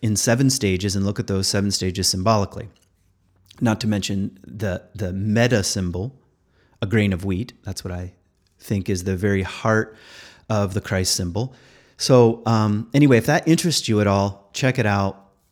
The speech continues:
and let me know what you think. I hope it, at the, at the very least, makes a contribution to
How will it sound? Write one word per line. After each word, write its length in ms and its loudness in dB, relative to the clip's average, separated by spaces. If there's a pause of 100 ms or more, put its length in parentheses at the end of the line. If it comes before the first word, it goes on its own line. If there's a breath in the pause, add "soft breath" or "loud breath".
(320)
and 540 -2
let 140 2
me 80 6
know 120 4
what 120 -2
you 60 -4
think. 340 -14 (1900)
I 100 -2
hope 260 0
it, 180 0
at 240 -6
the, 160 -2 (200)
at 100 -2
the 100 -2
very 360 4
least, 560 -2 (340)
makes 300 2
a 40 -2
contribution 920 -4 (800 loud breath)
to 680 0